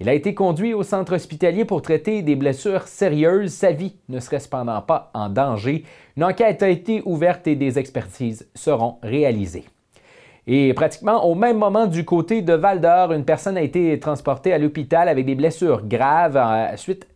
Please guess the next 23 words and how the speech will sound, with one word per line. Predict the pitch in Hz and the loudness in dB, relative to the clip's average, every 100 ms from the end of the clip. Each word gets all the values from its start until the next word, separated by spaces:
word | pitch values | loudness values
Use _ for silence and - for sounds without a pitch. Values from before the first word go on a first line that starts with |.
| - | -8
à | 120 | -4
une | 120 | -2
altercation. | 160 156 202 - 139 - - 160 - - - - | -2 0 -2 0 -2 0 0 0 -2 -20 -20 -8
Les | 110 107 | -4 0
agents | 131 135 156 | 0 0 0
de | |
la | 135 120 | 2 2
S | 110 | -2
Q | - 165 | -6 -2
ont | 135 | -2
été | 117 185 | -2 2
appelés, | 151 - 165 170 | 2 2 0 2
euh, | 156 | 2
peu | 123 156 165 | 2 2 2
avant | 131 151 | 2 -2
dix-neuf | 139 185 151 143 123 | -2 -4 -2 0 2
heures | 139 147 127 | 2 2 0
sur | - 139 127 | -4 -4 0
la | 120 | 0
sixième | - - 160 143 143 117 | -2 -10 -6 0 0 0
rue | 110 156 | 0 0
en | 143 117 | 0 0
lien | 110 151 | -2 -4